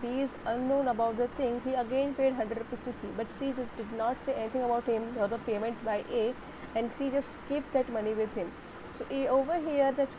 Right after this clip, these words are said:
C has to repay hundred rupees back to Mister B.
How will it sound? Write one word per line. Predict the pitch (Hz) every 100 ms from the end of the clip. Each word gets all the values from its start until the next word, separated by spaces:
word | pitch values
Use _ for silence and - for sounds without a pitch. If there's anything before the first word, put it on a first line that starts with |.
| - 247
C | - 277 254
has | 247 247 -
to | 285
repay | 226 247 254 269
hundred | 240 226 233 240
rupees | 233 233
back | 214 196 202 -
to |
Mister | 226 214 - 214 214 202
B. | 240